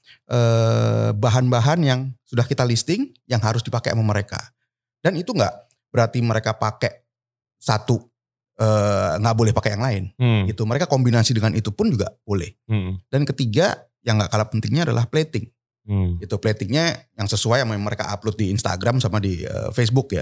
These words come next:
Speaker 2: Hmm.
Speaker 1: Itu jangan nanti mereka plating begitu, ntar di mana lagi beda lagi. Ntar bilangnya,
Speaker 2: <laughs>
Speaker 1: "Yang punya gue bagusan yang ini." Yang nggak, nggak bisa juga gitu. Jadi
Speaker 2: Oke, oke.
Speaker 1: yang harus di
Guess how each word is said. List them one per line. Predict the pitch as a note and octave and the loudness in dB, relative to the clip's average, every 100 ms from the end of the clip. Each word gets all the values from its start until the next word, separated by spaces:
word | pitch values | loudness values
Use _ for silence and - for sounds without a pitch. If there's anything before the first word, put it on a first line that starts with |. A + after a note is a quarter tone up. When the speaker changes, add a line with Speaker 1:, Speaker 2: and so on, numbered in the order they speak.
| - | -6
Speaker 2:
Hmm. | - G#2+ F#2 | -4 -4 -2
Speaker 1:
Itu | F#2+ A2 | -4 -2
jangan | A2 A2 | -2 0
nanti | G#2+ A2 | -2 -2
mereka | G#2+ G#2 | -2 -4
plating | G2+ G#2 G#2+ | -4 -4 -2
begitu, | A2 G2+ A#2 | 0 0 0
ntar | G2 | 2
di | B2 | 2
mana | G#2+ G2+ | 2 2
lagi | G#2 G#2 C3 | 0 -2 -4
beda | G#2 G#2 | -4 -2
lagi. | A2+ A#2 G#2+ | -2 -4 -4
Ntar | B2 A2 | -2 2
bilangnya, | A#2 A2 D3 B2 | 2 4 2 2
Speaker 2:
<laughs> | - - | -2 -10
Speaker 1:
"Yang | F#3 F#3 | -4 -2
punya | G3 | -2
gue | F#3 D4 | -2 -2
bagusan | A3 F#3 G3 | -2 -2 -2
yang | G3+ | -2
ini." | C#4 D4+ A#2 | -2 -2 -2
Yang | G#2 A#2 | -2 -2
nggak, | B2+ G#2 | -2 -2
nggak | A2+ | -4
bisa | A2+ | -4
juga | A2+ D3+ A2 | -4 -2 -4
gitu. | F#2 A2 | -4 -4
Jadi | A#2+ G#2 | -2 -2
Speaker 2:
Oke, | G2+ G2 F2 | -2 -4 -4
oke. | F2 | -4
Speaker 1:
yang | C3 A#2+ | -2 0
harus | A2+ D3 - | 0 -2 -2
di | A#2 | -4